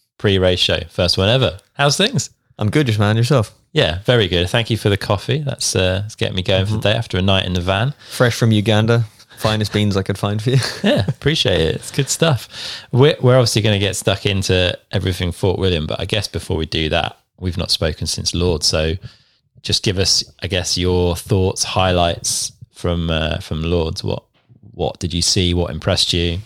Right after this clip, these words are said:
Speaker 1: What went on?
Speaker 2: I think the guts of forty thousand fans w-, working their way down the hill on race day was pretty impressive. It was the first kind of,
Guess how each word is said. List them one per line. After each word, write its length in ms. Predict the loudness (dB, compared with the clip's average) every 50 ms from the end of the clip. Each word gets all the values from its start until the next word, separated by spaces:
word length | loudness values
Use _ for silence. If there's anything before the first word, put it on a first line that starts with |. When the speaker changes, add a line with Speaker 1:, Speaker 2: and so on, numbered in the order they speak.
| -14 _
Speaker 1:
What 140 | -10 -6 -2
went 120 | 0 2
on? 120 | 2 2 0 -2 -8 -16 -20 -20 -18 -16 -14 -12 -12 -12 -14 -8 0
Speaker 2:
I 40 | 2
think 160 | 2 2 2
the 60 | 2 2
guts 280 | 2 2 2 2 -2
of 40 | -2
forty 320 | 0 2 2 2 2 2
thousand 360 | 2 2 2 2 2 0 -2 0
fans 500 | 0 2 2 2 0 0 -2 -2 -4 -6 -10 -18 -20 -20 -20 -20 -20 -20 -8 -2
w-, 220 | -2 -2 0 2
working 280 | 2 0 2 2 0 2
their 80 | 2 2
way 120 | 2 4
down 200 | 4 2 2 2
the 80 | 2 0
hill 140 | 0 0
on 100 | 0 0
race 240 | 0 0 0 0 0
day 120 | -2 -2 0
was 120 | -2 -2
pretty 200 | -4 -4 -4 -4
impressive. 500 | -4 -4 -2 -2 -2 -2 -2 -4 -4 -6
It 40 | -6
was 300 | -8 -8 -8 -8 -10 -12 -14 _ _ -20 -20 -20 -20 -20 -20 -20 _ _
the 80 | -6 -2
first 280 | 2 2 2 2 2
kind 160 | 0 0 0 0
of, 140 | 0 -2